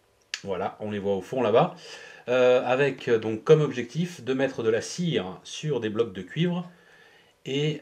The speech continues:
euh, bah, de l'enlever, ce qui fera deux progrès. Bon, voilà, hop, je prends ça, mais d'abord on va récupérer la cire. La cire qui va me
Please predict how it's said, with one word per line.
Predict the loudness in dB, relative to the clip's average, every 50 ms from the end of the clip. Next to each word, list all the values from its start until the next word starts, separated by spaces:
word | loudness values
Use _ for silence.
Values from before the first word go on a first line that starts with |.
| -8 -6
euh, | -4 -2 -2 -2 0 0 -2 -2
bah, | 0 -2 -2
de | 0 2 0
l'enlever, | 2 2 0 0 0 0 0 0 -2
ce | -4 -10 -14
qui | -16 -16
fera | -14 -6 -2 -2 -2
deux | 0 0 -4 -4
progrès. | 0 0 -2 -2 -2 -4 -10 -12 _ _ _ _ _ _ _ -14
Bon, | -12 -12 -12 -12 _ -12
voilà, | -10 -10 -10 -10 -10 -12
hop, | -12 -12 -14 -14
je | -12 -12
prends | -12 -12 -10 -12 -12
ça, | -10 -4 0 0 0 0 0 -4
mais | -6 -6
d'abord | -4 -2 -2 -2 -2 -2 -2 -2
on | 0
va | 0 0 0
récupérer | 0 -4 -8 -6 -2 -2 0 0 0 -2
la | -2 -4 -4
cire. | -4 -4 -2 0 2 2 2 0 -2 -8 -18 -20 -20 -20 -20 -20 -20 -20 -14 -6
La | -4 -4 -4
cire | -4 -6 -4 -4 -4 -4 -6
qui | -16 -18 -16 -14 -14 -12 -10 -10 -10 -8
va | -4 -2 -2 -2
me | -2 -4 -6 -6